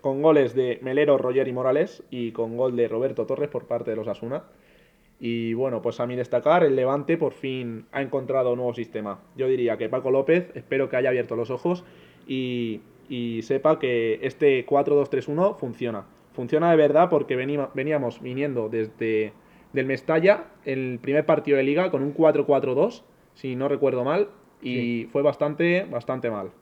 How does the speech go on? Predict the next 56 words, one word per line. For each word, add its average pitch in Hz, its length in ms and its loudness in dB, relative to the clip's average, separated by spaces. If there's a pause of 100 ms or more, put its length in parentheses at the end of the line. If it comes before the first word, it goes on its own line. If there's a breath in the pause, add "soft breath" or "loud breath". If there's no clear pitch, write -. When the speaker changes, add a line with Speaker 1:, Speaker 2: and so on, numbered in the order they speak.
(360)
Speaker 1:
Y 123 100 -8
con - 100 0
Speaker 2:
Sí. 147 40 4
Speaker 1:
este 143 140 2
cuatro 143 240 4
dos 135 120 0
tres 135 200 -4
uno 165 180 -2
le 143 60 4
da 123 100 4
bastante 113 400 -2
vida 101 200 -4
al 95 60 -8
Levante. 95 340 -12 (160)
Speaker 2:
Sí, 170 200 -2
pero 131 380 -4 (280)
debes 143 240 -2
tener 160 220 -4
en 156 80 -4
cuenta 151 260 -4
que 165 100 -4
también, 143 420 -6
según 131 280 -6
contra 143 200 -4
el 147 80 -2
equipo 139 260 -8
que 135 80 -8
juegues, 143 320 -6
es 147 60 -6
mejor 143 220 -4
una 135 120 -4
formación 127 500 -6
u 127 60 -2
otra. 127 300 -8 (120)
O - 40 -20
sea, 123 320 -8 (360 soft breath)
un 139 100 -8
cuatro 151 260 2
dos 143 100 -2
tres 151 180 -6
uno 151 120 -4
contra 147 240 -4
el 147 60 -4
Osasuna 160 580 -6 (300)
me 139 120 -12
parece 143 600 -4 (120)
una 151 200 -6
decisión 143 340 -6
correcta 135 320 -4
porque 151 160 -4
el 135 60 -2
Osasuna 131 240 -10
juega 156 200 -2
con 135 140 -6
cinco 127 180 -4
defensas. 127 480 -6